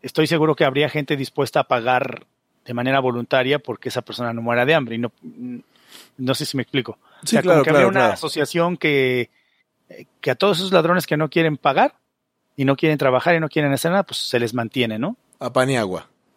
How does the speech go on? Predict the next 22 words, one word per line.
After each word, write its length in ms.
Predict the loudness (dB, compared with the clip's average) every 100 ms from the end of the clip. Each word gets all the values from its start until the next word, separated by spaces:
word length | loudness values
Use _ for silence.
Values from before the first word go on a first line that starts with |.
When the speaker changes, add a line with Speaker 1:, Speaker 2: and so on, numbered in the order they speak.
| -20 -6
Speaker 1:
A 100 | -2 0
pan 160 | 2
y 60 | 2
agua, 220 | 2 0
pero 240 | 2 2
en 80 | 2
una 160 | 2 0
situación 380 | -2 -6 -6 -6
muy 100 | -8
precaria. 440 | -6 -2 -2 -2
Pero 200 | -2 -2
si 160 | -4 -6
tú 400 | -2 -2 -4 -8 _ _ _ _ _ _ _ _ _ _
tienes 340 | 0 2 4
la 120 | 4 4
oportunidad, 760 | 2 -2 -2 -2 2 2 0
por 140 | -2 -4
ejemplo, 420 | -4 -6 -4 -2
de 120 | 0
reducir 460 | 0 -2 -2 -4 -4
tu 120 | -4
pena 380 | -2 0 -2